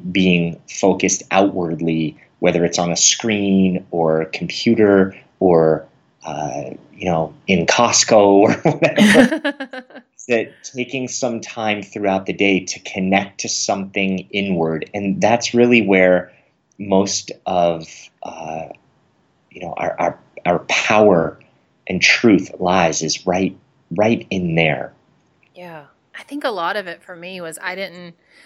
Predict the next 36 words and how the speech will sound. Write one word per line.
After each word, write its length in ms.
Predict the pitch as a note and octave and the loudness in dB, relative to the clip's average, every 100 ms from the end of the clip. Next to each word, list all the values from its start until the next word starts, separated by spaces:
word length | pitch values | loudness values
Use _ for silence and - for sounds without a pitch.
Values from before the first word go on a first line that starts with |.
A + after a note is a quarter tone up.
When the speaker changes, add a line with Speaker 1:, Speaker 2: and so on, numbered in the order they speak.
| _ - | _ -12
Speaker 2:
for 100 | G3 | -6
so 220 | G#3 G3 | -6 -6
long, 560 | E3+ F3 F3 F3 E3+ - - | -6 -6 -8 -10 -16 -20 -14
I 380 | F3 E3+ E3 E3+ - | -12 -12 -16 -20 -12
didn't 320 | F#3 - E3+ | -12 -12 -14
want 380 | D3+ D#3 E3+ - _ _ _ - - | -12 -10 -10 -12 _ _ _ -20 -14
to 100 | G3 | -10
know 340 | F#3 F#3 F#3 F#3 | -4 -4 -4 -8
what 200 | F3+ - | -10 -10
was 140 | F3+ | -14
inside. 680 | G3 F#3 F#3+ F3 A3 G#3+ - | -14 -12 -8 -6 -6 -8 -10
I 120 | F3+ | -10
didn't 220 | F#3 F3+ | -10 -8
wanna 240 | D#3 E3+ F3 | -8 -6 -6
know 180 | F#3 | -6
my 160 | F3 E3+ | -6 -8
truth. 420 | E3 E3+ E3+ G#3+ _ _ _ _ _ _ _ _ | -10 -8 -8 -10 _ _ _ _ _ _ _ _
You 80 | G3+ | -4
know, 340 | G3 G3 G3+ | -2 -4 -6
like, 220 | F#3 F3 E3+ | -10 -12 -12
during 280 | F3 F3 | -12 -12
the 80 | F3 | -14
years 340 | E3+ E3+ E3+ E3+ | -12 -10 -12 -14
where 160 | D#3 | -14
I 20 | |
was 260 | D#3+ D#3+ - _ _ _ _ _ - | -14 -18 -20 _ _ _ _ _ -8
burying 540 | D3+ D#3 D#3 D#3+ D#3 D3+ | -4 -4 -6 -10 -14 -14
everything 600 | - D#3+ D#3+ F3 D#3+ D#3+ | -14 -14 -14 -16 -16 -16
with 140 | E3 E3 | -18 -14
the 100 | - | -8
alcohol 580 | F3 E3+ D#3+ D#3+ D#3 D#3+ | -8 -6 -4 -4 -4 -8
and 100 | D#3+ | -12
all 160 | D3+ | -14
of 120 | E3 | -12
that, 280 | F#3 G3+ F#3+ | -8 -6 -6
like, 220 | F3+ - | -8 -18